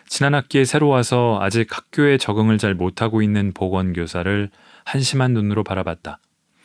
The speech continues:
다른 층 선생님들은 보건교사의 얼굴조차 잘 익히지 못해서 식당에서 마주치면 대면대면해 하는 듯했다. 지난번 선생님은 너무 적응을 잘해서 보건실을 가십의 온상으로 만들었는데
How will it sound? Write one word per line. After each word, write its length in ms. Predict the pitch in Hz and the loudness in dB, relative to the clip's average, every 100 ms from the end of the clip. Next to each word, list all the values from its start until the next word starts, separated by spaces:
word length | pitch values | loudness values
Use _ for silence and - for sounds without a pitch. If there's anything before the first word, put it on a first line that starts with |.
| - - - - | -20 -20 -20 -4
다른 260 | 117 131 | 0 0
층 180 | 127 143 | 0 0
선생님들은 920 | 127 127 135 123 117 110 127 110 87 - _ _ | 2 2 2 2 2 4 4 2 -2 -8 _ _
보건교사의 720 | 131 135 160 151 139 131 135 | 0 2 2 2 2 2 2
얼굴조차 760 | 131 95 104 135 131 123 - 117 | 2 2 2 2 2 0 0 -2
잘 180 | 110 107 | 0 0
익히지 340 | 92 - - | -2 -6 -4
못해서 600 | 101 87 - 90 113 110 - _ - _ | -2 -2 -4 -2 0 -2 -4 _ -20 _
식당에서 480 | - - 143 143 131 | -8 -4 -2 0 0
마주치면 880 | 117 104 95 - 110 110 110 95 90 | 0 -2 -2 0 2 2 2 0 -4
대면대면해 760 | - 104 117 117 113 107 104 | -2 0 2 2 2 0 0
하는 240 | 101 104 107 | 0 0 -2
듯했다. 520 | 95 - 92 76 - _ _ _ _ _ _ _ _ _ _ | -4 -8 -10 -10 -12 _ _ _ _ _ _ _ _ _ _
지난번 360 | - 139 139 143 | -4 0 2 2
선생님은 760 | 139 131 135 127 123 127 127 117 | 2 2 2 2 4 4 4 2
너무 260 | 85 120 | 2 2
적응을 440 | 120 101 107 107 104 | 2 0 2 2 2
잘해서 640 | 95 92 90 - 101 98 - _ _ | 0 -2 -2 0 0 -2 -6 _ _
보건실을 680 | 107 117 113 - 107 104 98 | -2 2 0 0 0 0 -2
가십의 420 | - 92 - 117 | -4 -4 -2 0
온상으로 460 | 104 98 101 98 95 | 0 0 -2 -2 -4
만들었는데 720 | 82 85 90 85 76 73 | -4 -6 -6 -6 -8 -12